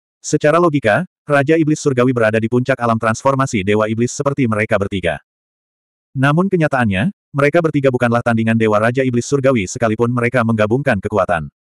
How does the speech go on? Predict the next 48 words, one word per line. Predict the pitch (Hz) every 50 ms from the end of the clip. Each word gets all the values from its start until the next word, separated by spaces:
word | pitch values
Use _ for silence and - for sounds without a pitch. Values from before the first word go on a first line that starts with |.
| _ _ _ _ _ _ _ _ _ _ _ _ _ _ _ _ _ _ _
Yang | - 139 147 151 151 170 160
tidak | 175
mereka | 170 160 147 139 156
ketahui | 143 143 131 123 117 123 135 139
adalah | 127 113 113
jika | 110 110 117 - 117
Dewa | 110 110 110 110 110
Raja | 113 113 117
Iblis | 117 110 120 127 -
Surgawi | - 131 120 113 110 117
berada | 113 113 110 110 110
di | 113 113 117
level | 117 123 - 139 131
yang | 120 113 107
sama | - 123 123 127 127
dengan | 117 113 107 104 101
mereka | 104 113 - 127 123
bertiga, | 143 - 156 143 107 92 82 - _ _ -
dia | 135 131 123
tidak | 123 131 123 113 107 107
akan | 117 113 110 104
memiliki | 104 104 107 123 123 -
kekuatan | 135 127 135 127 127 123 113 107
yang | 113 110 107
begitu | 107 117 101 117 - 123 107
mengerikan. | 92 95 101 98 92 92 85 80 73 - _ _ _ _ _ _ _ _ _ -
Namun | 139 139 147 151 170 185 175
sayang | - 156 147 147 143
sekali | - - 131 127 139 131
Dewa | 123 117 113
Raja | 110 110 113 117 123
Iblis | 120 123 120 127 -
Surgawi | - 143 143 131 131 127 127 -
telah | 127 120 120
terlahir | - 131 127 123 123 127 131 113
kembali. | - 104 98 90 87 82 78 - _ _ _ _ -
Ini | 156 151 156 175 190 175
adalah | 160 147 139 139
dewa | 127 123 120 120 113
baru | 117 117 127 135
yang | 135 123
diciptakan | 117 117 - 123 - 117 110 123 120
oleh | 117 117 110 107
Zuawan | - 127 127 131 120 113
menggunakan | 139 151 143 123 117 104 107 107 123 120
kekuatan | 117 123 - 120 117 - 135 123 113
pohon | - 110 104 107 101
ungu. | 98 92 87 78